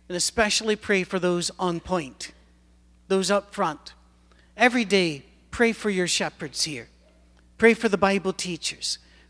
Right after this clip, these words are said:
Pray for the children's ministers. Pray for those that go up front and take the fire and produce such a loving place as this by working hand in hand with the Spirit. And then join them,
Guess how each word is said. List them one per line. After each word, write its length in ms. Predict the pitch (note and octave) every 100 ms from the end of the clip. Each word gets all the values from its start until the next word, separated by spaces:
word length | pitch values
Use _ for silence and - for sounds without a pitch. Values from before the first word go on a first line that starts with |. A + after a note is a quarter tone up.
| -
Pray 220 | A#3 A3+
for 120 | -
the 120 | G3
children's 600 | F#3+ A#3+ A3 F#3 F#3 E3+
ministers. 720 | E3 F#3+ F#3+ - - D#3+ - - - - - _
Pray 200 | A#3 B3
for 180 | A#3 C4+
those 520 | G3+ G3 F#3 F#3+ - - -
that 180 | G3+ E3+
go 220 | G3+ A3
up 200 | A3+ A3
front 380 | - G#3 F#3+ F#3
and 100 | F3
take 280 | G3 F#3 -
the 80 | F3+
fire 560 | - E3 D3+ C3+ B2 - _ _ _ _ _
and 160 | F#3+ F3
produce 380 | G3 B3+ A3+ -
such 260 | G3+ -
a 60 | F#3+
loving 420 | F#3 G3+ G3+ F3
place 640 | - A3 C4+ D3+ - - - _ _ _ _ -
as 220 | E3 -
this 420 | E3 F3+ - - - - _ _
by 240 | F#3 F3 E3 - - _ _ _
working 440 | E3 F#3 G#3+ G3 D#3
hand 280 | G3 G#3
in 120 | G3+ F#3+
hand 280 | G#3 G#3+
with 120 | G3 G3+
the 100 | F#3
Spirit. 560 | - B3 A3+ E3+ B2 - _ _ _ _ _ - _ _ - -
And 140 | G3
then 160 | C4 A#3
join 380 | A3 C4 A3+ F3+
them, 260 | B2 F#2+